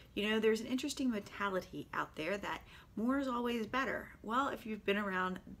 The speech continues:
business long enough, you realize more sometimes isn't always better. So what does that mean when it comes to creating your brand relationships?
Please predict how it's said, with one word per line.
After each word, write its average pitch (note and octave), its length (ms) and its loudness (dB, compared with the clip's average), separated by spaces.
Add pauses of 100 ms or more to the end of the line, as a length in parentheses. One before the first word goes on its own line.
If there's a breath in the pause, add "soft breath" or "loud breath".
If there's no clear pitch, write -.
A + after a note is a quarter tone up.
business D3+ 400 -4
long D3+ 180 -2
enough, C#3+ 260 -6
you F3+ 120 -2
realize G3 420 2
more D4 380 0
sometimes A3 800 0 (300)
isn't - 520 -6
always - 460 -10 (200)
better. - 320 -10 (440 loud breath)
So C4 140 2
what A#3+ 120 2
does D4 100 0
that C#4 140 -4
mean A#3 160 0
when G#3+ 80 -2
it - 100 -10
comes F3+ 260 -8
to F#3+ 100 -8
creating E3 300 -8
your D#3 100 -8
brand D3+ 280 -6
relationships? D3 760 -8